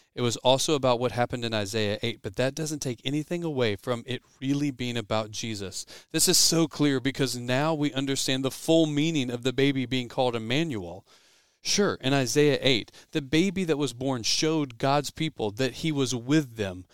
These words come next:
But when Jesus is born, he actually is God. He truly is God with us. In addition to be called Emmanuel, God tells Joseph that he is supposed to name the baby Jesus.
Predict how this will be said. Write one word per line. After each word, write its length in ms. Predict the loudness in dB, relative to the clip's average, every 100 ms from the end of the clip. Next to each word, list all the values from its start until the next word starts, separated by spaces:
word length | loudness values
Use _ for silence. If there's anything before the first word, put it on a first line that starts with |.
| _ -6
But 140 | -2
when 240 | -2 -2
Jesus 480 | -2 0 0 0 0
is 120 | 0
born, 480 | -4 -4 -4 -4 -6 -12
he 400 | -10 -4 -2 -2 -4
actually 440 | -6 -2 -2 -2
is 360 | -2 -2 -2 -2
God. 420 | 0 0 -2 -6 -18 -20
He 300 | -6 0 0
truly 440 | 0 -2 0 0 0
is 380 | 0 0 0 -6
God 360 | -6 -4 -6
with 320 | -4 -2 -2
us. 460 | -2 -6 -6 -12 -14 _ _ _ _ 0
In 120 | 6
addition 340 | 8 6 4 2
to 60 |
be 100 | 2
called 280 | 2 2 4
Emmanuel, 520 | 2 2 2 2 0
God 260 | 2 2 2
tells 260 | 0 -2
Joseph 380 | 0 0 0 -2
that 120 | -4
he 100 | -2
is 80 | 0
supposed 500 | -2 -2 -2 0 0
to 80 | 0
name 220 | 0 -2
the 100 | -2
baby 300 | 0 0 -2
Jesus. 580 | -4 -4 -4 -6 -8 -14